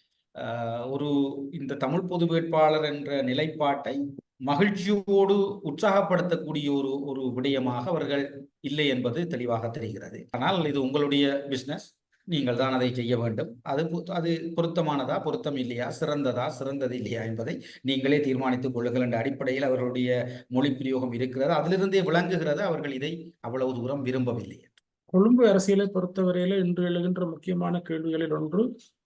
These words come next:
Speaker 2: மொட்டு அணி, அதாவது பொதுஜன பெரமுன ரணில் விக்ரமசிங்காவை ஆதரிக்குமா அல்லது தனியான ஒரு வேட்பாளரை களத்தில் இறக்குமா என்பதுதான்.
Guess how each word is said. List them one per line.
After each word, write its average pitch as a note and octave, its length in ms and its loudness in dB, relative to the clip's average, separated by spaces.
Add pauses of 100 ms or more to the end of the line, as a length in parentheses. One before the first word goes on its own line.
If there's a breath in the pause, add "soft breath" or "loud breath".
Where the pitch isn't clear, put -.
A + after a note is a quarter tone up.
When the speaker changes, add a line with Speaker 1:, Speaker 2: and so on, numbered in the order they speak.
(300)
Speaker 2:
மொட்டு F3+ 280 6
அணி, F3 140 6
அதாவது E3 240 4
பொதுஜன F#3+ 520 2
பெரமுன F3 500 0 (100)
ரணில் F3 300 -2
விக்ரமசிங்காவை E3+ 920 -2
ஆதரிக்குமா E3+ 720 0 (120)
அல்லது F3 380 2
தனியான G3 500 2
ஒரு E3 160 0
வேட்பாளரை E3 560 0
களத்தில் D#3 440 -4
இறக்குமா D3+ 440 -6
என்பதுதான். D3 420 -8